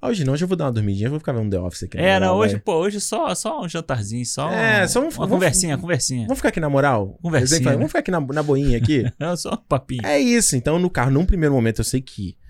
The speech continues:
Speaker 1: eu já tô, eu falei com você, a gente vai ver o Viúva Negra no imax, que o
Speaker 2: Vamos.
Speaker 1: imax, já falei aqui, eu já falei algumas vezes aqui no cinema, pra quem não ouviu,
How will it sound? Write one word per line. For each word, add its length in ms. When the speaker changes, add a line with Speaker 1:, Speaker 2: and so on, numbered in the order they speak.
Speaker 1:
eu 140
já 160
tô, 500
eu 60
falei 240
com 80
você, 220
a 40
gente 160
vai 80
ver 80
o 40
Viúva 280
Negra 240
no 100
imax, 380
que 80
o 20
Speaker 2:
Vamos. 140
Speaker 1:
imax, 400
já 160
falei 220
aqui, 120
eu 100
já 140
falei 140
algumas 180
vezes 160
aqui 80
no 60
cinema, 340
pra 80
quem 140
não 80
ouviu, 260